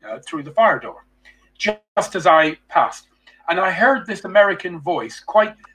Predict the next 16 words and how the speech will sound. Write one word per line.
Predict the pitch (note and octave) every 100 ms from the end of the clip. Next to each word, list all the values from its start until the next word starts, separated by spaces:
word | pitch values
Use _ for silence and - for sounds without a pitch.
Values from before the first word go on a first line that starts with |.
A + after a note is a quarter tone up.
| _
strong | - - - E3+ F3+ F#3 E3+ C#3+ _ _
lady's | - E3 E3+ D3 C#3+
voice. | - D#3 E3 - - _ _ _ _ _ _ _
And | F#3 F#3+ G3+ F3 - _ _ _ _ _ -
it | F3
sounded | B3+ B3+ C4+
interesting. | D4+ C#4+ G3+ - - _ _ _
So | - A3
I | G#3 G#3+
actually | C4 - A3 G3+
slipped | - - A3+ A#3 - A3
in | F3 C#3+ D#3+ _ _ _ _
through | - G#3 F#3
the | F3+
open | E3 D#3+ E3+
door. | C4 G#3 -